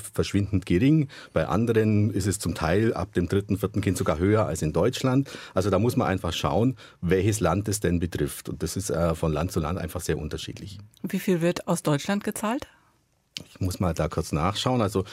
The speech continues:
Speaker 1: wir haben, es ist ja immer in der, in der Politik sehr, sehr, sehr, sehr hoch oder man hört das immer in den Medien. Tatsächlich ist es gar nicht so viel, was, was gezahlt wird.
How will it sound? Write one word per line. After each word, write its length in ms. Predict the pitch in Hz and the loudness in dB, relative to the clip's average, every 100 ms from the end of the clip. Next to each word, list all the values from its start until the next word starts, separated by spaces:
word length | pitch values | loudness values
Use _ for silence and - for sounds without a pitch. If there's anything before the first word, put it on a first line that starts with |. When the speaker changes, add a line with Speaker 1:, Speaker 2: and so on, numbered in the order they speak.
| - - | -16 -6
Speaker 1:
wir 160 | 101 78 | 0 2
haben, 280 | 98 117 - - _ _ - - - 113 156 | 2 0 -4 -12 _ _ -20 -14 -12 -8 -6
es 140 | - | -2
ist 140 | 123 | 2
ja 80 | 135 | 4
immer 280 | 107 107 98 | 4 4 4
in 60 | 98 | 2
der, 340 | 104 - 101 | 0 2 2
in 120 | 107 | 2
der 80 | 107 | 2
Politik 420 | 107 107 95 127 | 2 0 2 0
sehr, 360 | - 101 95 90 | 2 4 4 2
sehr, 360 | 95 92 87 | 2 2 2
sehr, 200 | 85 87 | 2 0
sehr 200 | 85 80 | 0 2
hoch 220 | 101 156 113 | 2 2 2
oder 120 | 92 | 2
man 220 | 90 87 | 2 2
hört 140 | 101 | 0
das 100 | 107 | 0
immer 100 | 104 | 0
in 60 | 92 | 0
den 120 | 82 | 2
Medien. 440 | 82 107 120 113 107 - | 2 2 0 0 -2 -6
Tatsächlich 500 | - 87 92 95 101 | -4 0 0 0 -2
ist 140 | 101 104 | 0 -2
es 140 | - | -2
gar 160 | 82 87 | 0 -2
nicht 140 | 82 | -2
so 120 | 85 | -4
viel, 260 | - 104 110 | -2 -2 0
was, 160 | 76 - | -2 -2
was 200 | 80 - | -4 -4
gezahlt 460 | - - 78 90 | -6 -2 -2 -2
wird. 160 | 123 | -4